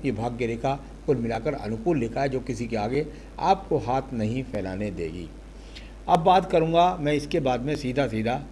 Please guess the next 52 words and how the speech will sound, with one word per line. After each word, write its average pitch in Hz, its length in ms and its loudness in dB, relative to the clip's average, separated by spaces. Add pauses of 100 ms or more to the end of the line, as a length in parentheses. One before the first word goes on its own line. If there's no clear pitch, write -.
(140)
यहाँ 113 240 -2
पर 117 200 -4
आपके 104 340 -6
शुक्र - 400 -4
पर्व 95 220 -6 (100)
के 98 60 -4
बारे 80 200 -8
में। - 160 -14 (720)
शुक्र 170 260 2
पर्व 202 320 6 (200)
और 147 120 2
संसाधनों 151 720 2
के 160 140 -2
लिए 147 240 2
शुक्र 143 280 -4
पर्व 120 260 -2
जाना 101 220 -2
जाता 90 300 -6
है, 85 140 -10 (440)
यानी 147 220 4
कि 143 240 2
यदि 139 180 4
कुल 143 180 2
मिलाकर 139 400 0
के 123 160 -2
देखें, 117 380 -2 (340)
तो 131 60 0
यहाँ 131 220 0
पर 143 180 0
इतनी 147 300 -2
ख़राब 143 380 4
रेखा 135 220 0
ये 127 180 2
नहीं 120 260 2
है 107 200 0 (400)
कि 127 80 2
मैं 151 180 2
इनसे 143 240 2
कह 135 200 2
सकूँ 117 340 -2
कि 127 120 -2
आपको 120 340 -2
किसी 113 300 -6
के 120 100 -2
आगे 107 200 0
हाथ 104 160 -2
फैलाना 95 260 -6
पड़ेगा। 87 340 -10
संसाधन 165 640 0
के 165 100 -2
हिसाब 117 240 0
से 151 280 -2